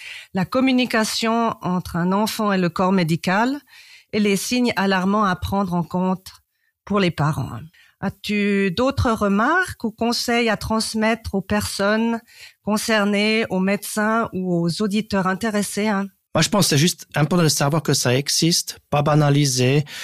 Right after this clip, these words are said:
Speaker 2: consulter rapidement le pédiatre et puis un peu pousser le pédiatre pour qu'il l'envoie chez le spécialiste pour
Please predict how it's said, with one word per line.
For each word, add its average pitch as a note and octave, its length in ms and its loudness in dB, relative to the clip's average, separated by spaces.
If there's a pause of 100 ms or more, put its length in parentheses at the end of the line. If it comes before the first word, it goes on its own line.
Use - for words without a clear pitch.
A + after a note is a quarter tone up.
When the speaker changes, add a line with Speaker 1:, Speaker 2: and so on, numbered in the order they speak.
(220)
Speaker 2:
consulter C#3+ 420 2
rapidement C3+ 500 2
le B2+ 140 4
pédiatre C3 720 2
et A#2 80 0
puis A#2 500 2 (140)
un B2 100 0
peu A#2+ 160 2
pousser C#3+ 320 -2
le B2+ 80 0
pédiatre B2 400 -2
pour - 220 -16
qu'il A2+ 420 4
l'envoie B2 260 4
chez A#2+ 120 2
le G#2+ 60 2
spécialiste B2 680 0 (600)
pour A#2+ 320 2